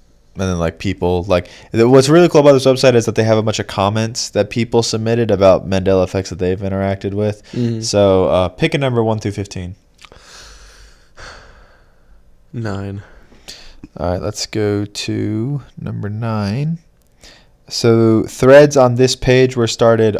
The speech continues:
Speaker 1: August twenty-seventh, twenty fifteen or later. Um, let me find one. Oh, so this one, this, uh, this one is saying there's a movie called Interview with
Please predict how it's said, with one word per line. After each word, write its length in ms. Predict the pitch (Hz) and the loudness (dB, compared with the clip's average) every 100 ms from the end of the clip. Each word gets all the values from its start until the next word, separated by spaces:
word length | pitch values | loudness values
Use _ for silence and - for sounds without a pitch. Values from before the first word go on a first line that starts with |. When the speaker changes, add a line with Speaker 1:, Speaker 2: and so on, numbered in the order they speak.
| - | 2
Speaker 1:
August 480 | 110 110 117 117 - | 4 4 0 -6 -6
twenty-seventh, 560 | 113 107 - 107 104 | -6 -4 -4 -4 -4
twenty 240 | - 107 101 | -6 -8 -6
fifteen 500 | 107 - - 101 98 | -10 -10 -8 -8 -8
or 220 | - 98 | -8 -6
later. 580 | 92 95 101 92 104 123 _ _ _ _ _ _ _ _ _ _ _ _ _ _ _ | -4 -2 -2 0 0 -2 _ _ _ _ _ _ _ _ _ _ _ _ _ _ _
Um, 880 | - 120 120 120 120 120 120 120 123 123 - - _ - - - | 2 4 4 2 2 0 -2 -4 -6 -8 -16 -20 _ -20 -20 -18
let 120 | - | -10
me 80 | 110 | -8
find 440 | 120 - 117 123 67 | -8 -8 -8 -8 -10
one. 560 | - - 65 65 131 127 - _ _ _ - _ _ _ - - | -12 -12 -12 -14 -14 -18 -20 _ _ _ -20 _ _ _ -10 4
Oh, 320 | 139 123 - - - _ | 8 8 4 -16 -20 _
so 640 | - - 139 131 127 127 - - - _ _ - | -4 6 8 10 8 6 -4 -20 -20 _ _ 0
this 420 | 151 185 - - - - | 6 6 4 -2 -6 -4
one, 520 | 135 127 120 151 170 - _ _ _ _ _ _ _ _ _ - | 2 4 4 0 -4 -10 _ _ _ _ _ _ _ _ _ -6
this, 320 | 131 139 - | 2 4 4
uh, 360 | - 135 127 127 - | 4 6 6 2 -14
this 320 | - 135 135 139 | -6 -2 -2 0
one 160 | 135 | 0
is 120 | 127 | 0
saying 300 | - 127 120 | 0 0 0
there's 220 | 117 120 117 | 2 2 2
a 40 | |
movie 300 | 117 120 123 | 0 0 0
called 440 | 123 117 110 101 - | 2 4 4 2 -6
Interview 520 | 120 117 113 113 104 | -4 -2 0 0 0
with 440 | 101 107 - - | 0 0 -2 -14